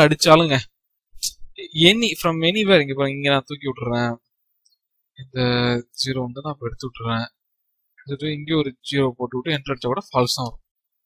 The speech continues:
ஏன்னா அந்த மாதிரி அங்க வந்து நம்ம லாக் பண்ணிடுறோம். ஐ பி அட்ரஸிங் வந்து இந்த லெவல்ல இப்படி கொடுத்தா மட்டும்தான்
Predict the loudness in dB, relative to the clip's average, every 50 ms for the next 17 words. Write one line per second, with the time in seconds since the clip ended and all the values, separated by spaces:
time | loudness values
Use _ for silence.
0 | _ _ _ _ _ _ -16 -14 -14 -14 -14 -16 -18 -20 _ _ 2 4 8 10
1 | 10 10 10 8 6 4 2 _ _ _ 2 6 6 8 10 10 10 10 8 6
2 | 4 2 0 2 2 2 2 2 4 8 8 8 8 8 4 -2 0 2 0 0
3 | 0 -4 -10 _ -2 2 2 2 4 4 4 4 6 4 4 2 0 -2 -2 -4
4 | -2 -2 -2 -2 -2 -2 -4 -4 -4 -2 2 4 6 8 8 8 6 6 4 4
5 | 4 4 4 2 _ -4 -4 -4 -2 -4 -6 -4 0 2 2 2 2 -2 -4 -2
6 | -2 2 2 2 2 0